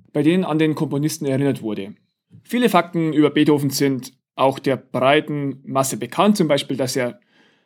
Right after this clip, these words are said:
taub wurde und viele große Werke, zum Beispiel die Neunte Sinfonie, fast völlig taub komponiert hat.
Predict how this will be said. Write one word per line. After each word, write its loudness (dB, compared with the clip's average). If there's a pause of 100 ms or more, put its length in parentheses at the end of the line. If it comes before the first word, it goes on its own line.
(100)
taub 0
wurde 6
und -2
viele 2
große 2
Werke, 0
zum -4
Beispiel -4
die -2
Neunte 0
Sinfonie, 0 (220)
fast -2
völlig 2
taub 0
komponiert -4
hat. -12